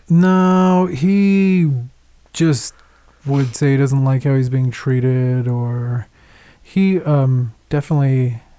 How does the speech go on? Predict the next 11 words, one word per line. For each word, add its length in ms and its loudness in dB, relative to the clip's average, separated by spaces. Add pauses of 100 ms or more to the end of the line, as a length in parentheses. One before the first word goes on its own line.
(880)
it 240 -2
was 300 0
not 480 -2
mentally 500 -2
all 220 -4
there. 380 -6
He 140 -6
w-, 260 -6
had, 280 -6
like, 140 -8
schizophrenia, 920 -6